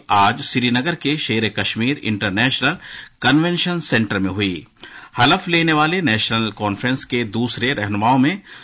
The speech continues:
سریندر چودھری بھی شامل ہیں، جنہیں نائب وزیر اعلیٰ کے طور پر حلف دلایا گیا ہے۔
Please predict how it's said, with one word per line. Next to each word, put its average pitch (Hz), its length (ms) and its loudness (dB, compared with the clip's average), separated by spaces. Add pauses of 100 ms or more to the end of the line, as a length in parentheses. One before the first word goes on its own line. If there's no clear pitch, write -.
(160)
سریندر 165 480 2
چودھری 110 400 0
بھی 139 120 0
شامل 123 380 4
ہیں، 175 120 0
جنہیں 110 340 0
نائب 120 400 0
وزیر 104 280 0
اعلیٰ 107 280 2
کے 101 80 -6
طور 117 240 -2
پر 127 160 -4 (120)
حلف 95 300 -4
دلایا 101 260 0
گیا 95 220 -4
ہے۔ 101 220 -4